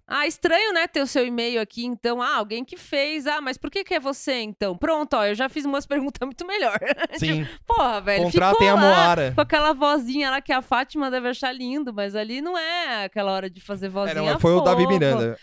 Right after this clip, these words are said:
Speaker 1: Não, foi
Speaker 2: Ah,
Speaker 1: o
Speaker 2: o, o
Speaker 1: Túlio
Speaker 2: Túlio
Speaker 1: que
Speaker 2: falou
Speaker 1: perguntou
Speaker 2: também?
Speaker 1: do Pav-, não, do Pavão foi o Túlio. Ah, não, foi
Speaker 2: Foi o
Speaker 1: o
Speaker 2: Davi,
Speaker 1: Davi,
Speaker 2: é.
Speaker 1: é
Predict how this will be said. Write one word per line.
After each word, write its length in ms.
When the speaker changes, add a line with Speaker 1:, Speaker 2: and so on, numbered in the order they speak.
Speaker 1:
Não, 240
foi 160
Speaker 2:
Ah, 120
Speaker 1:
o 40
Speaker 2:
o, 40
o 20
Speaker 1:
Túlio 180
Speaker 2:
Túlio 220
Speaker 1:
que 40
Speaker 2:
falou 120
Speaker 1:
perguntou 140
Speaker 2:
também? 160
Speaker 1:
do 60
Pav-, 260
não, 200
do 60
Pavão 320
foi 160
o 40
Túlio. 340
Ah, 160
não, 160
foi 160
Speaker 2:
Foi 60
o 20
Speaker 1:
o 40
Speaker 2:
Davi, 300
Speaker 1:
Davi, 280
Speaker 2:
é. 20
Speaker 1:
é 20